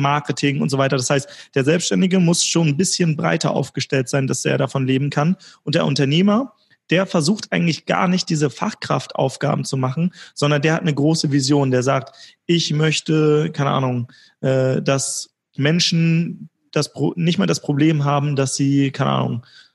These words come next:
ähm, oder ich möchte, dass Menschen günstig von A nach B kommen.“ Das heißt, er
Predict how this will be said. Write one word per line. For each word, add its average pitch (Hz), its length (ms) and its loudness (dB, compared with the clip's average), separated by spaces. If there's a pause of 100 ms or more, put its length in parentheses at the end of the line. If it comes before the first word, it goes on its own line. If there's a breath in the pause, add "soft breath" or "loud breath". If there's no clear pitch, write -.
(160 soft breath)
ähm, 139 560 -2
oder 143 340 0
ich 170 120 -2
möchte, 160 240 0
dass 160 180 -2
Menschen 151 760 0 (540)
günstig 170 460 0
von 151 160 -2
A - 160 0
nach 143 160 -2
B 143 180 2
kommen.“ 123 300 -2 (260 loud breath)
Das - 140 -6
heißt, 143 320 -2 (140)
er 180 300 4